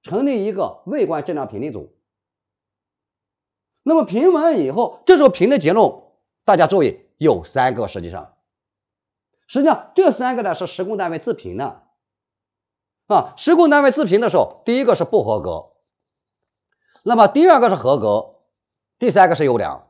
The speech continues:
啊，施工单位不评定为不合格，那怎么办？就整改。整改了以后，必须要达到合格和优良以上，这时候呢才会告诉项目法人单位，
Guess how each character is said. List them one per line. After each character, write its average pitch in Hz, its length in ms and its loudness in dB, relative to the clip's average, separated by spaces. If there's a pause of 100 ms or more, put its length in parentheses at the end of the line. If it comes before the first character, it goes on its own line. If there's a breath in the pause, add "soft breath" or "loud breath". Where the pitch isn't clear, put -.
(760)
啊， 185 340 4
施 339 180 2
工 359 140 4
单 294 140 8
位 285 100 8
不 277 240 -4 (560)
评 240 160 -8
定 269 100 -4
为 220 120 -4
不 175 120 -4
合 175 140 -4
格， 127 100 -6
那 226 120 0
怎 147 80 -6
么 139 60 -4
办？ 160 120 -6
就 165 100 -6
整 139 160 -6
改。 95 300 -12 (500)
整 330 260 4
改 320 100 2
了 233 180 0
以 143 80 0
后， 170 160 0
必 277 220 0
须 - 140 -4
要 170 120 6
达 120 140 2
到 139 100 4
合 117 240 -2
格 143 140 -2
和 120 120 -6
优 131 140 -4
良 107 180 -8
以 82 80 -12
上， - 380 -12
这 294 120 -4
时 175 60 -6
候 180 40 -4
呢 139 100 -2 (280)
才 131 320 -8
会 190 180 -4
告 151 320 -6
诉 - 420 -12 (160)
项 185 160 -6
目 147 80 -6
法 95 140 -10
人 110 80 -12
单 110 120 -10
位， 95 260 -16